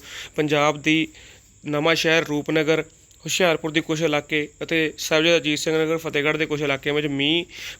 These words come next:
ਹੋਇਆ ਹੈ ਜੀ। ਪਰ ਹੁਣ ਜਿਹੜੇ ਅਲਰਟ ਜਾਰੀ ਹੋਏ ਨੇ ਉਹਦੇ ਵਿੱਚ ਤੇਈ ਅਤੇ ਚੌਵੀ ਜੁਲਾਈ, ਯਾਨੀ ਕਿ ਅੜਤਾਲੀ ਘੰਟਿਆਂ ਦੇ ਵਿੱਚ ਸੋਹਣੇ ਮੀਂਹ ਹੋਣ ਦੇ ਚਾਂਸ ਦਿਖਾਈ ਦੇ ਰਹੇ ਨੇ। ਸੈਟੇਲਾਈਟ ਇਮੇਜ ਤੁਹਾਡੇ ਸਾਹਮਣੇ ਹੈ ਜੀ।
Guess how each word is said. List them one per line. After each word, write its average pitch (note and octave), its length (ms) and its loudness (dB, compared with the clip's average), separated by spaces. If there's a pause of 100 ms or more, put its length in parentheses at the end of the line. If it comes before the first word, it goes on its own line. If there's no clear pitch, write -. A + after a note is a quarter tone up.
ਹੋਇਆ D#3 220 6
ਹੈ E3+ 80 4
ਜੀ। E3 140 -6
ਪਰ F3+ 160 -2
ਹੁਣ E3 280 -2
ਜਿਹੜੇ E3 320 -2
ਅਲਰਟ D3+ 240 -2
ਜਾਰੀ D#3+ 240 4
ਹੋਏ C#3+ 140 0
ਨੇ D3+ 60 0
ਉਹਦੇ D#3 180 0
ਵਿੱਚ D3 200 -2
ਤੇਈ D#3 340 0
ਅਤੇ E3 120 0
ਚੌਵੀ C3+ 320 0
ਜੁਲਾਈ, C3 180 2
ਯਾਨੀ C3+ 180 2
ਕਿ D3+ 140 2
ਅੜਤਾਲੀ C#3+ 480 2
ਘੰਟਿਆਂ C#3+ 260 0
ਦੇ C3 100 -2
ਵਿੱਚ C3+ 280 -2 (400)
ਸੋਹਣੇ F3 540 4
ਮੀਂਹ E3+ 280 2
ਹੋਣ D3+ 240 0
ਦੇ D3+ 100 2
ਚਾਂਸ C#3 280 -2
ਦਿਖਾਈ C3+ 280 -2
ਦੇ C3+ 100 -2
ਰਹੇ C#3 60 0
ਨੇ। D#3+ 100 4
ਸੈਟੇਲਾਈਟ D3 360 2
ਇਮੇਜ D3+ 200 2
ਤੁਹਾਡੇ C#3+ 200 0
ਸਾਹਮਣੇ C#3 340 2
ਹੈ D3+ 40 4
ਜੀ। D#3 180 -4